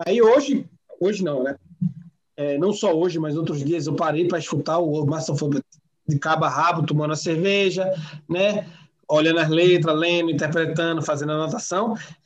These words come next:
Caralho, velho, que coisa linda, né, velho? Que coisa do caralho. O cara olha assim, velho, aí o outro vem dizer, não, que, que biblioteca é bom. Aí, aí o cara fica, né? Fica, fica no, no, no, é, é contigo mesmo, cabelinho. Isso é contigo mesmo.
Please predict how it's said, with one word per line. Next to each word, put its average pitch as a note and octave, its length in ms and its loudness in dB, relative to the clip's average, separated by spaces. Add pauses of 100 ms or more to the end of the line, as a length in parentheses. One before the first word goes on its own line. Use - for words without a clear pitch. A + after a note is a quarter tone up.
(160)
Caralho, A3+ 480 -4
velho, G3 140 -2
que F#4+ 280 -2
coisa F#3+ 280 0
linda, C3+ 340 0
né, G3+ 160 -2
velho? F#3+ 340 -2 (160)
Que F4+ 220 2 (160)
coisa F#3 320 0
do E3+ 180 2 (160)
caralho. G#3+ 680 -2
O - 20 -18
cara A#3 260 4
olha G#3+ 140 6
assim, G3 420 0
velho, F#3 140 2
aí A3+ 220 2
o B3 40 0
outro A#3 360 2
vem A#3 160 -2
dizer, A3+ 160 -2
não, E4 380 0 (240)
que, D#4 260 0
que D4 340 -4
biblioteca C#4+ 400 0
é B3 40 0
bom. A#3+ 300 2 (320)
Aí, G#4 360 0
aí F4+ 80 2
o - 40 0
cara C4+ 300 0
fica, A#3+ 380 0
né? A#3 100 2
Fica, - 880 0
fica G3+ 340 -2 (260)
no, F#3+ 320 -2
no, D#3+ 420 -2
no, C#3+ 320 -6
é, C3 200 -4
é C#4+ 60 -4
contigo F#4 320 0
mesmo, B3 340 -2
cabelinho. D3+ 520 0
Isso - 160 -8
é - 100 -8
contigo G3 400 -2
mesmo. G#3 480 2